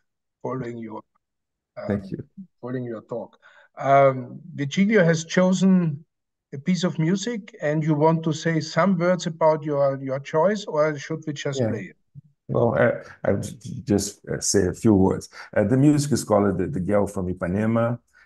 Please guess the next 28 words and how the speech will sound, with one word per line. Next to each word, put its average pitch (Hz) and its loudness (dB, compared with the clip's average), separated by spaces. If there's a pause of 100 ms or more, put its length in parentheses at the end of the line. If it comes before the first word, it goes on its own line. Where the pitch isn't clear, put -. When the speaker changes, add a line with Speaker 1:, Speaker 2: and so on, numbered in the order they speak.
Speaker 2:
and 107 -2
was 107 2
part 98 0
of, 92 -6
uh, - -8 (180)
of 92 -10 (120)
a, 95 -4 (240)
a 104 -2
big, 104 2
uh, - -4
uh, 95 -2 (180)
musical 98 2
movement 95 2
in 98 -6
Brazil 98 0
in 92 0
the 90 -2
sixties, - 0 (420)
uh, 98 0
that 82 -6
called 95 -2
Bossa 101 0
Nova, 117 4 (260)
that 101 -4 (380)
as 170 0
an 170 4
institution, 147 2
it, 131 -2